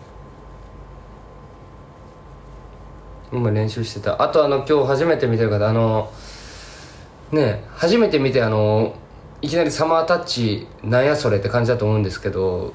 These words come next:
あの、明日、俺YouTubeライブで、俺の曲を、あの、ライブに来た時にどこで盛り上がればいいんですか？どこで声出しゃいいんですか？みたいな、あの、あれやるけん、ちょっとぜひ、来てください。はい、七時からやります。七時から。アーカイブも残すけどね。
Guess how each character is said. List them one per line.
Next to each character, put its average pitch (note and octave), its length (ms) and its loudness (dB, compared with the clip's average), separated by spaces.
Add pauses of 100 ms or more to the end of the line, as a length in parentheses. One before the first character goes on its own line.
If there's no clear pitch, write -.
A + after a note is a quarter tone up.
(120)
あ G2+ 80 -2
の、 G2 260 -2
明 A#2+ 60 0
日、 D#3 300 0
俺 C#3 160 4
YouTube F#3 520 4
ラ G#3 140 6
イ F#3 60 0
ブ A#2 100 -2
で、 G#2+ 240 4
俺 B2 200 0
の F3 120 4
曲 G3+ 640 2 (480)
を、 F3+ 340 4
あ B2+ 80 4
の、 A2+ 140 4
ラ C3 160 4
イ F3 40 4
ブ F#3 120 2
に G3 80 4
来 - 120 -2
た F#3+ 120 2
時 D3+ 180 0
に A2 160 2
ど F3 160 4
こ A3 140 2
で F3 80 4
盛 B2+ 220 4
り C#3 60 6
上 C3 60 2
が C3+ 80 2
れ C3+ 120 4
ば A2+ 100 2
い - 60 -6
い C3+ 120 2
ん B2 60 2
で A2 100 2
す - 100 -6
か？ G#2+ 120 2
ど D#3+ 120 2
こ F3+ 120 2
で C#3+ 60 2
声 B2+ 200 2
出 A#2+ 100 4
し - 80 -2
ゃ A#2+ 40 2
い - 60 -4
い B2 40 0
ん A#2+ 60 2
で A#2+ 80 2
す - 80 -4
か？ A#2+ 80 2
み G#2+ 100 0
た G#2+ 100 0
い G2+ 60 4
な、 G2+ 480 0
あ G#2 80 -2
の、 G2+ 180 -2
あ G#2+ 60 2
れ A2 60 2
や G#2+ 100 4
る G#2 80 0
け G#2 140 -2
ん、 F#2+ 60 -2
ち - 200 -12
ょ - 60 -10
っ - 60 -10
と - 40 -12
ぜ G#2 100 -6
ひ、 - 220 -8 (600)
来 - 80 -18
て - 40 -6
く G2 80 -4
だ F2 80 -8
さ F#2 120 -12
い。 - 140 -10 (1600)
は G2 60 -10
い、 - 140 -12
七 - 200 -4
時 A#2 80 0
か G2+ 80 0
ら F#2 80 0
や F2 60 -4
り E2+ 80 -8
ま F2+ 160 -10
す。 - 60 -16
七 G#2+ 160 -2
時 F#2 60 -4
か - 120 -6
ら。 - 240 -8
ア C#3+ 140 0
ー - 20 -2
カ F#3+ 80 2
イ - 20 4
ブ G3+ 60 0
も G3+ 80 4
残 F3 180 0
す - 80 -8
け A#2 80 -6
ど - 60 -8
ね。 - 160 -12